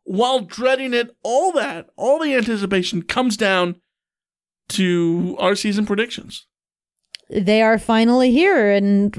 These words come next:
Speaker 2: for a long stretch there, I think both of us thought they would never come. Certainly not in twenty twenty. So,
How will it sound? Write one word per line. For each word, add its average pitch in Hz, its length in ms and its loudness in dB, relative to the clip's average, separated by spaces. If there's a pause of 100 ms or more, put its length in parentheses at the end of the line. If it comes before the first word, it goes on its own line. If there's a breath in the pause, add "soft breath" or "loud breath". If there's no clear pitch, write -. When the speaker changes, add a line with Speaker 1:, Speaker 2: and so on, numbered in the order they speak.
Speaker 2:
for 220 160 2
a 214 80 4
long 226 360 2
stretch - 440 -2
there, 302 200 4
I 233 120 4
think 240 320 0
both 202 220 0
of 226 100 0
us - 360 -2 (220)
thought 208 320 0
they 214 140 2
would 226 200 0
never 262 280 2
come. 247 440 0 (420)
Certainly 226 280 2
not 214 220 4
in 226 100 4
twenty 240 280 0
twenty. 254 500 0
So, 214 420 0